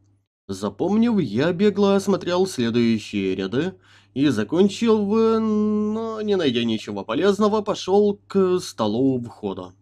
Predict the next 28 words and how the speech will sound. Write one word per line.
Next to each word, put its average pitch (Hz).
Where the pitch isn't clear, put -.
На 226
столе 156
лежали 208
толстая 135
тетрадь, 110
в -
которой 117
было 151
пусто, 131
карандаш 104
и 214
журнал 156
«Сканворд». 107
Я 214
изучил 113
журнал, 147
с 202
присвистом 214
положив 175
обратно 135
и 247
полез 175
в 147
стол, 202
где 131
была 101
небольшая 120
картотека. 107